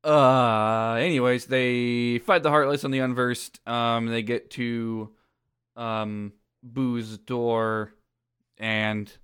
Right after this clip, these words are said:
a surprise, it's not Boo's door. Uh, 'cause after they go through, um, you see, like, Randall was just, like, pr-,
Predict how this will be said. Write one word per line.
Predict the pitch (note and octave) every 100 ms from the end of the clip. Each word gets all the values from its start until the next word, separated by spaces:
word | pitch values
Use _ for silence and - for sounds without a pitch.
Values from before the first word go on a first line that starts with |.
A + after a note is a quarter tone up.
| _
a | -
surprise, | - B2 A2+ G#2+ -
it's | - C3
not | A2+ G2+
Boo's | A2+ G#2+
door. | G2+ A2+ A2+ G#2 - - - _
Uh, | - A#2
'cause | B2+
after | D3+ D3+
they | D3
go | C3+ C3
through, | B2+ E3+ F3+ D3+ C#3 A#2+ _ _ _
um, | B2 B2+ B2
you | A#2+
see, | A#2+ C3+ B2+
like, | A#2 -
Randall | B2 B2 A#2+ A#2
was | A2+ A2
just, | A#2+ -
like, | A2+
pr-, | -